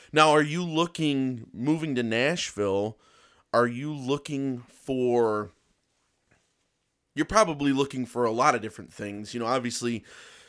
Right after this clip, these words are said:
especially getting there, you're taking a big risk. And, I mean, that's the way it's gotta be. I think anybody who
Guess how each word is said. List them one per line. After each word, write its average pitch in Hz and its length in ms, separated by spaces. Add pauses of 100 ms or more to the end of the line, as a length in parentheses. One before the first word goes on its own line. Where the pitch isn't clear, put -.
(160)
especially 151 400
getting 143 320
there, 120 120
you're 117 180
taking 135 400
a 113 40
big 101 260
risk. 123 520 (260)
And, 107 500 (140)
I 120 60
mean, 123 140
that's 131 220
the 143 100
way 123 520 (840)
it's 139 220
gotta 120 220
be. 113 300
I 107 80
think 107 200
anybody 110 500
who 101 320